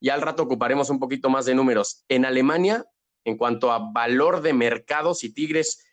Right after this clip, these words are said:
lo pusiéramos mañana en la Bundesliga, sería de dieciocho equipos, la nómina número diecisiete. Así es que es como si hoy, ah, eh,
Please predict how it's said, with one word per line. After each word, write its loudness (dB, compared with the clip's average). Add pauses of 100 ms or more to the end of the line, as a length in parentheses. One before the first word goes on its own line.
(120)
lo -2
pusiéramos 0
mañana 0
en 0
la 2
Bundesliga, 0 (400)
sería 2
de 0
dieciocho 2
equipos, -4 (500)
la 0
nómina 4
número 2
diecisiete. 0 (600)
Así -4
es 0
que 0
es 0
como 2
si 2
hoy, 4
ah, -2
eh, -6